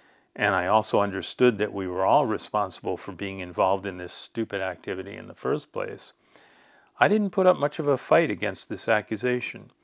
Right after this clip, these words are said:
even when we all went to the boy's house to inform his mother that he was hurt. She was wonderful about it.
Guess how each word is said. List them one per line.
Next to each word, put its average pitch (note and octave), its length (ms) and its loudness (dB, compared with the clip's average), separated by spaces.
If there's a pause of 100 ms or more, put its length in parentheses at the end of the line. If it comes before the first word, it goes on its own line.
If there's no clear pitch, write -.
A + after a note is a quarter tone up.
(320)
even F3 300 0
when C#3 220 0
we A2 120 0
all A#2+ 200 4
went B2 200 -2
to A2+ 100 -6
the G2 60 -4
boy's G#2+ 340 0
house A#2 300 -4
to - 120 -12
inform G2+ 560 -6
his G2+ 260 -8
mother B2+ 400 -4
that G2 160 -6
he G#2+ 140 -8
was A2 220 -8
hurt. - 340 -6 (640)
She - 240 -8
was G#2+ 200 -6
wonderful G#2 540 -10
about G#2 320 -8
it. - 140 -18